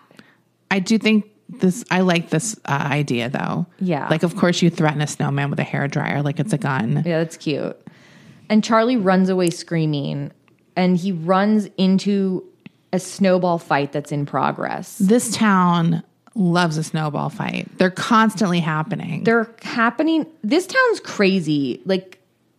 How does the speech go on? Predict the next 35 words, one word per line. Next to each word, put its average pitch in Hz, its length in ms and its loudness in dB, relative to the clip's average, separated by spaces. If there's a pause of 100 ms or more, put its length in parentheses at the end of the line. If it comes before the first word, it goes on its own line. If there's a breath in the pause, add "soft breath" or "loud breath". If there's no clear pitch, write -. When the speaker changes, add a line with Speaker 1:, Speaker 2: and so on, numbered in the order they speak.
(120)
Speaker 2:
we'll 208 260 2
talk 320 280 0
about 240 260 2
this 214 320 -4 (180)
very 185 380 0
soon, 185 480 2 (100)
but 185 160 0
are 220 160 4
they 294 200 2
literally, 214 680 0
did 185 220 0
they 240 120 2
build 180 360 2
this 190 200 2
town 165 360 -2
on 156 220 0
top 156 320 0
of, 165 120 -4
like, 156 140 -4
a 147 80 -2
ski 147 520 -6
resort? 185 640 0 (1200)
Speaker 1:
I - 60 2
have 226 160 2
no 151 200 2
idea. - 600 -6
Speaker 2:
Because 208 360 -2
there 226 180 4
is, 247 100 2
like, 277 160 0
a 226 80 4
full-blown 190 760 2 (220)
double 170 320 2
black 160 400 -2
diamond 143 720 -2